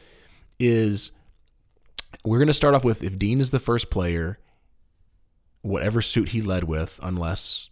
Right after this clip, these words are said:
you know, someone has a trump, is going to win in that, in the past. So that may be green. But let's say that even though you had to follow suit with yellow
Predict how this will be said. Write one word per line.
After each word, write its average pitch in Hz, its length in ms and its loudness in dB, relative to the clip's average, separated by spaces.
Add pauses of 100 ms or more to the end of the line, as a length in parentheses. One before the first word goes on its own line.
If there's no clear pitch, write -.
you 90 100 -4
know, 80 100 -2
someone 73 280 -6
has 87 120 -6
a - 40 -4
trump, - 340 -4 (640)
is 101 200 -2
going 90 260 0
to 85 100 -4
win 55 240 -10 (520)
in 92 200 -2
that, 85 200 -4 (100)
in 95 280 0
the 85 260 -2
past. - 560 -6 (120)
So - 140 -6
that 76 120 -4
may 85 120 -6
be 87 120 -6
green. 80 380 -8 (960)
But - 120 2
let's 156 300 -2
say 123 640 0 (920)
that 104 400 0
even 196 420 2
though 156 320 6
you 117 200 0
had 135 320 2
to 123 160 2
follow 113 560 2
suit 123 380 -2
with 92 440 -4 (160)
yellow 98 720 0